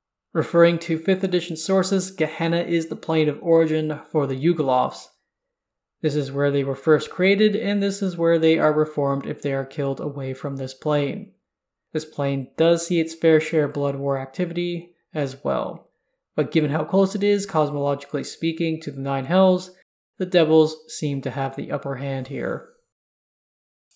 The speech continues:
Mungoth, the third layer of Gehenna, is given the title of the Burning Ice.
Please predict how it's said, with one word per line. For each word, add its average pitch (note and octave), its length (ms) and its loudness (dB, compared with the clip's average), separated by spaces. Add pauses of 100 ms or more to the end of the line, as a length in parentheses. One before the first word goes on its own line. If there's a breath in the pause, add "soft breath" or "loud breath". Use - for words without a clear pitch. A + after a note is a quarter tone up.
(140)
Mungoth, D3+ 720 4
the D#3+ 100 -6
third F#3+ 360 2
layer E3 260 6
of D#3 140 -2
Gehenna, D3 500 0
is D#3 160 -4
given F3 320 -2
the E3+ 100 0
title C#3+ 480 -2
of D3 220 -4
the D3+ 80 0
Burning C3+ 520 -4
Ice. D#3 540 -2